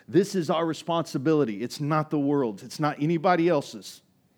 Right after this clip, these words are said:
We who are in the know are supposed to tell others that don't know. I mean, look around our church body, just even right here. God has given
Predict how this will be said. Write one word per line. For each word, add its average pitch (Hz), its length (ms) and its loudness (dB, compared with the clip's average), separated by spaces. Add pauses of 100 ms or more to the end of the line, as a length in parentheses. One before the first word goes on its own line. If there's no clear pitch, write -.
(1040)
We 190 380 4
who 185 240 4
are 165 120 6
in 202 300 2
the 180 80 6
know 151 640 2 (200)
are 143 140 2
supposed 185 560 4
to 180 80 4
tell 170 280 2
others 165 420 6
that 160 220 2
don't 180 280 2
know. 92 240 -6 (1700)
I 151 40 -8
mean, 165 120 -2
look 208 140 -4
around 175 380 -6
our 117 100 -6
church - 340 -12
body, - 300 -20 (260)
just 202 220 -14
even 185 180 -12
right 175 220 -8
here. - 260 -12 (640)
God 185 220 -2
has 170 120 -4
given 147 280 -2